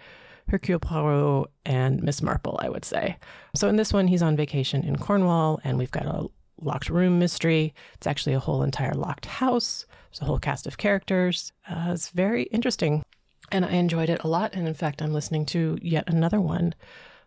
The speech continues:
uh, right now. Well, not right now. I'm talking to you right <laughs> now, but when I'm listening to an audiobook, that is what I'm listening to. And then the other one was Murder at Black Oaks by Philip Margolin. This is the one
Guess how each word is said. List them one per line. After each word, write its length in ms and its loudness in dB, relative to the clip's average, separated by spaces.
uh, 160 2
right 200 0
now. 200 0
Well, 120 2
not 160 -4
right 160 0
now. 140 -2
I'm 80 0
talking 300 0
to 80 -2
you 100 0
right 200 2
<laughs> 180 2
now, 120 2
but 280 -4
when 220 4
I'm 160 2
listening 300 -2
to 100 -2
an 60 0
audiobook, 400 -4
that 140 -2
is 120 -6
what 100 -6
I'm 120 -2
listening 320 -2
to. 180 -8
And 120 4
then 120 4
the 100 2
other 160 4
one 140 4
was 120 0
Murder 500 2
at 220 -4
Black 340 -4
Oaks 420 -6
by 120 -2
Philip 380 -4
Margolin. 560 2
This 160 -2
is 120 -4
the 100 0
one 480 2